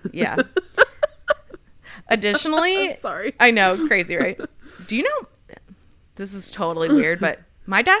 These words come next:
Speaker 1: has massive calves. <laughs>
Speaker 2: I don't think I've ever taken note of his calves.
Speaker 1: His best friend always makes fun of him for it. It's really funny to me.
Speaker 2: Like, massive, like, fat
Speaker 1: No,
Speaker 2: calves?
Speaker 1: just,
Speaker 2: Oh.
Speaker 1: he just has big calves. Like,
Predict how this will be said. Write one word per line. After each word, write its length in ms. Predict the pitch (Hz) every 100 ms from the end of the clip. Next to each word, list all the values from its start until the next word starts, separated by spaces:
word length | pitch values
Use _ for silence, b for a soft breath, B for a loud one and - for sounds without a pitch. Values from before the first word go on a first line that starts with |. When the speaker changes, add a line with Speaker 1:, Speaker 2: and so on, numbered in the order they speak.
| 440
Speaker 1:
has 140 | 285
massive 520 | 214 156 156 - 165
calves. 520 | - - - 381 - - -
<laughs> 160 | 831 302 -
Speaker 2:
I 600 | 349 - 381 - 311 359
don't 280 | 240 226 240
think 160 | 302 294
I've 120 | 277
ever 180 | 240 226
taken 340 | 226 226 208
note 200 | 185 185
of 120 | 190 233
his 120 | 202
calves. 120 | -
Speaker 1:
His 160 | 262 269
best 220 | 233 247
friend 200 | - 302
always 240 | 233 226 226
makes 180 | 190 -
fun 180 | 170
of 80 | 180
him 160 | 170 180
for 240 | - 170
it. 80 | 170
It's 140 | 175 -
really 300 | 147 151 180
funny 400 | - - - -
to 140 | -
me. 280 | - - 254 B -
Speaker 2:
Like, 240 | 233 226
massive, 720 | 208 196 185 214 233 214 196 190 _
like, 300 | - 170 143
fat 1500 | - - - - - - 151 - - - - - - 196 262 -
Speaker 1:
No, 400 | 240 262 403 359
Speaker 2:
calves? 120 | 190
Speaker 1:
just, 200 | 254 -
Speaker 2:
Oh. 40 | 254
Speaker 1:
he 60 |
just 180 | 214 240
has 160 | 269 220
big 720 | 160 - 165 180 175 226 -
calves. 460 | - 175 247 143 180
Like, 200 | 170